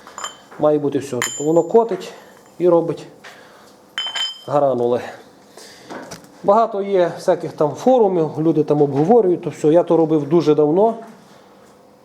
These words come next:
Напевно, тільки ця мода почала появлятися у нас в Україні. Десь років, я знаю, певно, шість тому я робив,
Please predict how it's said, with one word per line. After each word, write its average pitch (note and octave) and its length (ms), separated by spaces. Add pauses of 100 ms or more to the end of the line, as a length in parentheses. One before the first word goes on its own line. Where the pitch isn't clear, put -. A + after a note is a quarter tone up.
(120)
Напевно, D3 460 (180)
тільки D3+ 220
ця D3+ 160
мода D3+ 300
почала C3+ 500 (100)
появлятися B2+ 520
у - 20
нас A#2+ 200
в - 20
Україні. A#2+ 520 (180)
Десь B2+ 180
років, C#3+ 360 (1300)
я B2 140
знаю, D3+ 300 (1900)
певно, B2 260
шість F3 320
тому C#3 260
я A#2+ 100
робив, A#2 360